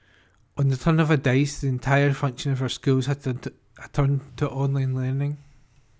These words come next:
At the last school closure, there was an offer there, but it wasn't cohesive. I was so stretched between trying to do my own job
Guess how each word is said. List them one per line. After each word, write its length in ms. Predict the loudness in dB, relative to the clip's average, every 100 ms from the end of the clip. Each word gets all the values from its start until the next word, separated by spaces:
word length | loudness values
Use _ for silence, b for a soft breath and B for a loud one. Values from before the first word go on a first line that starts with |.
| _ _ _ _ _ _ _ _ _ b b b b b b b b -8
At 140 | -6 0
the 100 | 2
last 240 | 2 0
school 200 | 0 0
closure, 380 | 2 0 2 0
there 140 | -2
was 100 | 0
an 100 | 0
offer 300 | 0 -2 -2
there, 380 | 0 2 0 -4 _ -10
but 80 |
it 80 | -8
wasn't 320 | -4 -4 -4
cohesive. 680 | -4 0 0 0 -4 -6 -16 _ _ _ _ b b b b b b b b b b b _
I 80 | 0
was 160 | 2 4
so 140 | 4
stretched 460 | 2 4 2 2 -6
between 240 | -4 0
trying 160 | 0 0
to 140 | 0
do 140 | 2
my 160 | 2 2
own 200 | 0 2
job 280 | 2 2